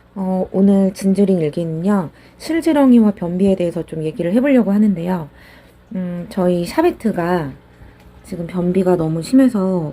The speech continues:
고생을 좀 하고 있는데, 음, 오전 중에 얼마나 증상이 심했냐면 얼굴에 혈관이 심하게 다 일어났었고요. 그리고 피부 상태도 불긋불긋, 노릇노릇,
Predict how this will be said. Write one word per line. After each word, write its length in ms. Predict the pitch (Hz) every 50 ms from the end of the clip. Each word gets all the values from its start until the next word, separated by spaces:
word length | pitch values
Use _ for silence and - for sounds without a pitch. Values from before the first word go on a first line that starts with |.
| - -
고생을 320 | - 165 190 190 185 180
좀 140 | 165 165 170
하고 200 | 202 202 175 175
있는데, 540 | 156 151 151 151 156 175 196 190 180 147 139 - - - - - - - - - - -
음, 300 | 190 175 175 170 175 - - - -
오전 360 | 180 190 185 240 240 233 226
중에 480 | 220 214 208 202 196 196 196 196 196 190
얼마나 420 | 175 156 160 180 208 226 214 202
증상이 380 | 190 175 160 160 175 175 170 170
심했냐면 680 | - 233 226 208 190 175 165 165 190 202 185 165 143 147 - - - - - - - - - - -
얼굴에 380 | - 190 185 185 190 202 196 196
혈관이 500 | 190 - 302 302 277 294 277 254 240 233
심하게 760 | 220 - - - 311 330 320 302 240 254 233 226 214 202 185 - - - -
다 260 | - - 170 175 170
일어났었고요. 960 | 165 156 165 185 180 175 160 - 147 139 - - 170 175 190 185 170 151 156 - - - - - - - - -
그리고 220 | 185 180 180 175
피부 300 | - - 339 311 320 302
상태도 800 | 294 294 277 240 254 226 - 190 190 190 190 180 165 151 147 143 - -
불긋불긋, 760 | - 180 175 175 175 180 - - 165 160 156 - 226 254 - - -
노릇노릇, 640 | 220 170 165 180 190 190 185 175 160 151 160 202